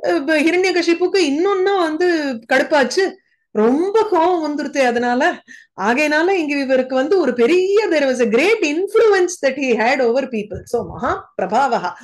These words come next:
ஒரு பெரிய எஃபெக்ட் இருந்தது அவருக்கு. மகதாம் மத்தியே மகிஷ்டகா அதிசயேன மகான். பாகவதாளுக்கு நடுவுல பெரியவர்னு சொல்லி உட்காத்தி ஒரு லிஸ்ட போட்டோம்னாலே அதுல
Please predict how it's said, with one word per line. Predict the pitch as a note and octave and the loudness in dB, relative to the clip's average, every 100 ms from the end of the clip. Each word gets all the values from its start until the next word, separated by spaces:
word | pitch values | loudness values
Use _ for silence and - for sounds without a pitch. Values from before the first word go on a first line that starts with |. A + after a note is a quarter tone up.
| - - | -20 -8
ஒரு | F3+ F#3 | -4 0
பெரிய | G#3+ D4+ F4 F#4 F#4 G#3 E4+ | 2 2 2 2 2 0 0
எஃபெக்ட் | E4 - C4+ | -2 -4 -4
இருந்தது | A3+ A3+ G3+ D#4+ | -2 -2 -4 -4
அவருக்கு. | G#4+ F3 D#3 - - _ _ _ - _ F3 | -4 -6 -8 -12 -20 _ _ _ -20 _ -6
மகதாம் | F#3+ F#3+ C4 D4 D#4+ F#4 F4+ A#3 | -2 0 0 2 0 0 -2 -2
மத்தியே | A3+ A3+ G#3+ C4+ G3+ A#3 - - - - F#3 | -4 -6 -2 0 2 0 -4 -14 -20 -8 -2
மகிஷ்டகா | G#3+ D#4 F#4+ - - C4+ G#3 F#3+ B3 - - _ A3+ | 0 2 0 -4 -2 -2 0 -2 -4 -8 -20 _ -4
அதிசயேன | C#4 F#4+ F#4 D4+ A#3 G3+ B3+ E4 | 0 0 0 -2 -2 -2 -6 -8
மகான். | F#3 G3+ B2+ _ _ _ - _ - E3+ | -8 -10 -12 _ _ _ -20 _ -12 -4
பாகவதாளுக்கு | F#3+ D4+ G#4 G4+ F#4+ F4 D#4+ D4 | 0 2 4 2 2 2 0 -4
நடுவுல | A3+ G3 F4 E4+ A3 C#4+ F4 - _ _ _ - | -4 0 0 2 2 2 0 -6 _ _ _ -2
பெரியவர்னு | A3 C4 D#4+ D#4+ G4 G#4+ G4+ | 2 4 2 2 2 2 0
சொல்லி | - C#4+ D#4 F4 G4 | 0 -2 0 2 2
உட்காத்தி | E4 C4 E4 E4+ F#4 E4+ | -2 -2 -2 0 0 0
ஒரு | C4 | -2
லிஸ்ட | B3+ C4 - F4 | -4 -4 -6 -8
போட்டோம்னாலே | G3+ A3+ B3 D#4 D4 A3+ E3+ F#3+ E4+ - _ | -4 -6 -2 -4 -4 -8 -4 -4 -4 -6 _
அதுல | - G3 D4 E4 | -8 -4 -4 -6